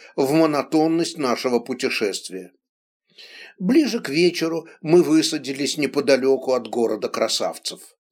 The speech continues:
потому что после трёх лет жизни среди исковерканных сволочным Менгеле мутантов любой нормальный человек казался мне необыкновенным красавчиком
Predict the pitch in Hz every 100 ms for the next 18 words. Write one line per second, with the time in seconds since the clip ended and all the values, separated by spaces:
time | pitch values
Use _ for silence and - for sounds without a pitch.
0 | - - - - 160 196 220 233 - -
1 | 226 208 196 190 170 208 247 - 165 208
2 | 135 117 180 226 - 117 95 - - -
3 | 165 165 147 196 - 180 160 190 220 -
4 | 170 151 - - 117 160 170 - - 180
5 | 208 165 147 165 214 208 175 147 139 131
6 | - 202 240 240 180 - - _ _ -
7 | - - 220 269 185 165 233 226 190 165
8 | 143 147 175 165 156 139 151 139 135 208
9 | 208 - - - - 160 165 208 - 180
10 | 180 175 170 160 160 160 175 180 247 226
11 | 214 202 185 170 - 147 139 - 117 -
12 | 85 -